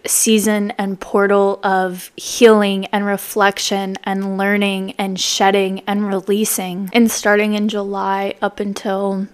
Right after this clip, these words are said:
about, honestly, a week ago, I've just been heavily experiencing that, and I've been struggling as I've been experiencing that. If you are into astrology at all or follow astrology,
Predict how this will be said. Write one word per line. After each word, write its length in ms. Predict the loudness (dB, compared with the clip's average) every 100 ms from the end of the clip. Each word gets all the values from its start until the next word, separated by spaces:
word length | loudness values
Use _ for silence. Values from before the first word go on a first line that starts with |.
| -6
about, 280 | 2 4 6
honestly, 460 | 4 4 2 4 4
a 80 | 4
week 240 | -2 -2
ago, 340 | 0 2 2 0
I've 220 | -2 -4
just 260 | -6 -4
been 300 | -2 -2 -2 -6 -20 _ _
heavily 420 | 4 4 6 4
experiencing 840 | 2 0 2 4 4 2 -2 -6 -6
that, 200 | -6 -8
and 320 | -8 -8 -8 -8 -2
I've 260 | -2 0
been 340 | 0 2 2 -2
struggling 720 | -6 -2 4 6 4 2 -4
as 200 | -4 -2
I've 160 | -2 -4
been 140 | -6
experiencing 880 | -6 -8 -6 -6 -6 -8 -8 -8 -8
that. 240 | -4 -4 -4 -12 -20 -20 _ _ 0
If 260 | 0 0
you 200 | 0 2
are 400 | 4 4 2 -4 -10 _ _ _ _ 4
into 320 | 4 6 4
astrology 840 | 4 2 2 2 0 -2 -2 0
at 140 | 0 0
all 320 | 0 -2 -4
or 100 | -6
follow 440 | -4 0 0 0
astrology, 880 | -4 -8 -8 -6 -6 -4 -2 -2 -4